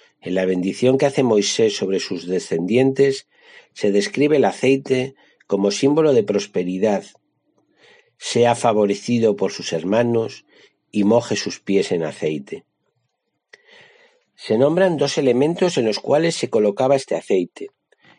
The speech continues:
en un frasco y en un cuerno. Lo que se puede observar por las palabras hebreas a las que corresponden estas palabras es que el frasco es un recipiente pequeño que tenía un labio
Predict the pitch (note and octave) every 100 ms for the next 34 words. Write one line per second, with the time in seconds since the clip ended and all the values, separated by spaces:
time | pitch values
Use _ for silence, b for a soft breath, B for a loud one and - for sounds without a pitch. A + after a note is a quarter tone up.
0 | b F#2+ G2 A2 - C3+ E3+ - - F#2+
1 | - _ G2 G2 G#2 G2 F#2 F2 E2 C#2
2 | - _ _ _ _ b b b b b
3 | G2 G2+ G#2+ G2+ C3 E3 F3 - C3 B2
4 | C3 A2 - G#2 F#2+ - G2 G#2+ B2+ A#2+
5 | A2 G2+ A2 G#2 F2+ - G2 G2 F#2+ G2+
6 | G2 G2 F#2 - B2 A2+ F#2+ G2+ C3 -
7 | G2+ F#2+ F#2+ G2 G#2 - b b b b
8 | b b - - C#3+ - A2 - - E3
9 | F#3+ b b b A2 - D#3 C3+ B2 G#2
10 | A2+ A#2+ G#2+ G2 F2+ A#2 C3 B2 B2 B2+
11 | - _ - G2+ G2+ G#2 C3 A#2 F#2+ -
12 | _ _ _ B2+ C3 G2+ E2+ _ F#2+ G#2+
13 | A#2+ A2+ A2 A2+